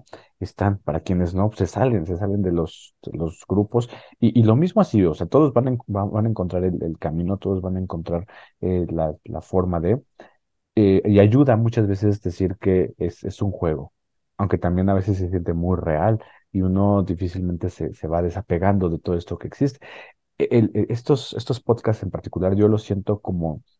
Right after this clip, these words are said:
esta, am, digamos, este anzuelo, o esta ancla, o esta chispa,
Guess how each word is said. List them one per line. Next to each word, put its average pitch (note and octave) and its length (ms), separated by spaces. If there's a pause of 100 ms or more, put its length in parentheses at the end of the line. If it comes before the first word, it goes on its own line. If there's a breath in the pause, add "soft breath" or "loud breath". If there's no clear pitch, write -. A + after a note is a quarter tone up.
(260)
esta, A2 460
am, F2+ 540
digamos, F2 380
este G2+ 280
anzuelo, A2+ 640
o F#2+ 60
esta F#2 300
ancla, G2+ 340
o F2+ 160
esta F2+ 300
chispa, A2 420